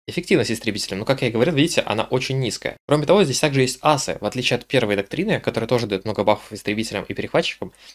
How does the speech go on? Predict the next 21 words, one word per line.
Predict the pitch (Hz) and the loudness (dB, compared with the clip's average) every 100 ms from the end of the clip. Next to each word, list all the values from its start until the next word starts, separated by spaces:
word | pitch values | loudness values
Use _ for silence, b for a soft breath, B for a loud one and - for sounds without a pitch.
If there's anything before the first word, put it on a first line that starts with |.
| - | -14
но | 107 | 0
там | 135 196 - | 2 2 -2
асов | 113 104 90 - | -4 -2 -6 -6
нету. | 131 131 95 - _ _ | 0 0 0 -8 _ _
Соответственно, | - 117 165 165 - 143 143 143 139 - _ _ _ - | -6 0 0 -2 -4 -2 0 0 -2 -6 _ _ _ -2
третья | 143 135 | 0 2
доктрина | 107 - 180 190 - _ _ _ - | 0 0 0 0 -4 _ _ _ -8
покажет | 107 123 139 139 | 0 0 0 -6
лучший | - 113 117 - 131 - _ | -6 -4 -2 -2 -2 -6 _
К | - | -6
П | 110 90 | -2 0
Д | 98 123 - | 2 2 0
в | 104 120 | 2 2
воздушных | 113 98 113 - 101 | 2 -2 -2 -4 2
боях | 101 127 - | 4 2 -2
между | 104 113 110 - | -4 -2 -4 -4
истребителями, | - 107 165 156 | -4 -4 -2 -2
перехватчиками | 117 95 - 139 - 110 | 0 0 2 0 -2 -6
и | - | -4
вражескими | 101 110 113 - 101 | 0 0 0 -4 -6
там | 92 92 | -6 -10